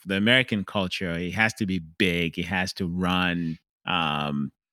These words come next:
you know, it has to be flashy, it has to attract people to the theaters, it has to attract people for ratings. And th-, that's just an extension of what,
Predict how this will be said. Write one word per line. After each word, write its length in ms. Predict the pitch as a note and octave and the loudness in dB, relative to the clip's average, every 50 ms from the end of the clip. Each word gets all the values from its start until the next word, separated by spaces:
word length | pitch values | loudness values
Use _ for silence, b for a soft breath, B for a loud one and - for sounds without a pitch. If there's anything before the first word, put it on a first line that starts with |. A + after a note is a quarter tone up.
| _ _ _ _ - - b b b - | _ _ _ _ -20 -20 b b b 2
you 120 | - G#2 | 4 4
know, 120 | F#2+ F2 F2+ | 4 4 2
it 60 | E2+ | 4
has 200 | - G#2+ G2+ - | 2 2 2 2
to 100 | - G#2+ | -2 -2
be 120 | F2 F2+ | -2 -2
flashy, 680 | - - - - G#2+ F#2+ F#2 E2+ - - - E2+ E2 F2 | -2 -4 -2 2 4 4 4 4 2 0 2 2 4 4
it 40 | F2+ | 4
has 220 | F2+ G#2 G2 F#2+ - | 4 4 4 4 2
to 120 | - G2 E2+ | 2 2 2
attract 400 | E2 - - A2 F#2 E2+ - - | 2 2 2 2 2 0 0 -2
people 280 | G2+ E2 - F#2 F2 | -2 0 0 0 0
to 140 | - - E2+ | 0 0 0
the 140 | D2+ E2+ E2 | 0 0 -2
theaters, 560 | - - F#2+ E2+ E2+ E2+ E2 E2+ E2 E2 F2 | 0 2 2 4 4 4 4 2 2 2 2
it 80 | F2+ F#2 | 2 4
has 220 | G#2+ G#2+ G2+ - | 6 6 6 6
to 120 | - G#2 | 4 4
attract 420 | F2+ F2 - - A#2 G2 F2 - - | 4 2 2 2 2 2 2 0 -2
people 260 | - F#2 E2 - F#2+ | -4 -2 0 -2 -4
for 200 | - - F2+ F2 | -2 0 -2 0
ratings. 640 | E2+ F2 F#2 F#2 F#2 E2 F2 E2+ E2+ E2 D#2+ - - b b b b b b b b b _ - | 4 4 6 6 6 6 4 4 4 2 0 -2 -6 b b b b b b b b b _ -2
And 200 | - G2+ G2+ - - - - F#2+ F#2 | 0 2 2 0 -2 -6 -8 -6 -6
th-, 240 | E2 - - - - A2+ A2+ | -6 -8 -8 -4 -4 -2 2
that's 360 | G#2+ C3+ C3 B2 A#2 - - - | 4 4 4 4 0 -2 -2 0
just 240 | - A#2+ A2 - | 2 2 2 2
an 120 | A2 G2 F2+ | 0 0 0
extension 680 | E2+ - - - - - A2 F#2+ F2 - - G2 F2+ | 0 -2 -4 -6 -4 -2 -2 -2 -2 -2 -4 -2 -2
of 160 | E2 E2 - - | -2 -4 -4 -2
what, 280 | F#2+ F#2 F2 E2+ D#2 | 0 2 2 2 0